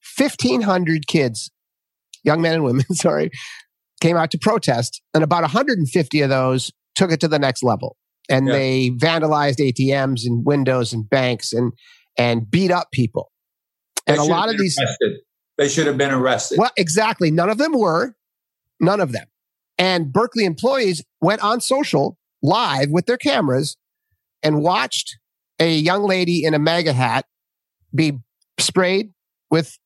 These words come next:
Speaker 1: mace. And then her and her boyfriend were beat. He was, his boyfriend was beat to the level he was unconscious. They filmed it. They said that Milo Yiannopoulos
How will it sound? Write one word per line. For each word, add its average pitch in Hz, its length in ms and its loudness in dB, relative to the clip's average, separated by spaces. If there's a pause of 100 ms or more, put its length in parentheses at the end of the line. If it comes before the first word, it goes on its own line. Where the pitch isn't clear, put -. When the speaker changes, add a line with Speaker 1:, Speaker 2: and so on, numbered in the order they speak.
(120)
Speaker 1:
mace. 147 440 0 (520)
And 160 100 4
then 165 120 0
her 214 240 2
and 196 80 0
her 170 60 2
boyfriend 156 760 0 (840)
were 156 120 2
beat. 151 500 -2 (160)
He 226 160 2
was, 208 140 0
his 175 160 0
boyfriend 233 420 0
was 170 100 0
beat 196 200 -2
to 170 80 2
the 165 100 0
level 165 220 0
he 156 100 2
was 131 140 0
unconscious. 143 720 0 (760)
They 156 120 2 (120)
filmed 208 320 2
it. 143 160 0 (1400)
They 180 100 4
said 190 360 0
that 175 240 2
Milo 220 260 2
Yiannopoulos 165 680 0